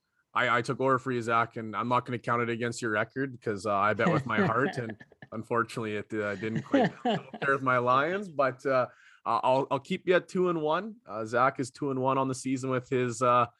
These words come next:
Speaker 1: with his upsets of the week. Uh, so we'll tee it up here with, uh, Zach's upset of week number five.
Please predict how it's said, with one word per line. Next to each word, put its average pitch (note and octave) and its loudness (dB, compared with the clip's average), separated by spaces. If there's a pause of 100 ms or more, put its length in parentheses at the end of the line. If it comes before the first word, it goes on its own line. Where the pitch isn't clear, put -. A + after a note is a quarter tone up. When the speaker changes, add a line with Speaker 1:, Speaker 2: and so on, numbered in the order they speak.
(120)
Speaker 1:
with A#2 -4
his A2 -4
upsets C3 0
of A#2 -2
the A#2+ 0
week. C#3+ -2 (380)
Uh, G2 2
so A#2 -4
we'll B2 0
tee C3+ 0
it B2+ 2
up C#3 2
here C#3+ 0
with, B2 -2
uh, A#2+ -4
Zach's B2+ 0
upset C#3 0
of A#2+ -4
week C3 -6
number D3 0
five. E2 -6